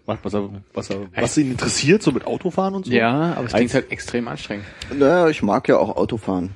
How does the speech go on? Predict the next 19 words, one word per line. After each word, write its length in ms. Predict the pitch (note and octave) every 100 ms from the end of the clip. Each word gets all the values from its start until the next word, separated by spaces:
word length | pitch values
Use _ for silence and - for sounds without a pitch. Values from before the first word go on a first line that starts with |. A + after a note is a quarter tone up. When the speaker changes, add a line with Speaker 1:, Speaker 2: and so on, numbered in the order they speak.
| -
Speaker 1:
<clears throat> 400 | - F3 D3+ B2+ - - - -
Ich 80 |
glaub, 80 | -
Speaker 3:
Also 180 | G#2+ G#2+
Roadtrip-mäßig 880 | G2+ A2+ C3 - - B2 B2+ B2+ A2+
war 80 | A2+
das 140 | A2+
schon 160 | A2 A2
ganz 160 | G2+
schön. 320 | - G2 G2 G#2
Speaker 1:
Das 140 | A2+
Schlimmste 280 | - A#2 C3
war 80 | A#2+
wahrscheinlich 240 | A#2 A2+
einfach, 140 | A#2
dass 100 | G#2+
es 100 | G2+
Frankreich 440 | G#2 A2 D#3 D3+ -
war. 180 | G2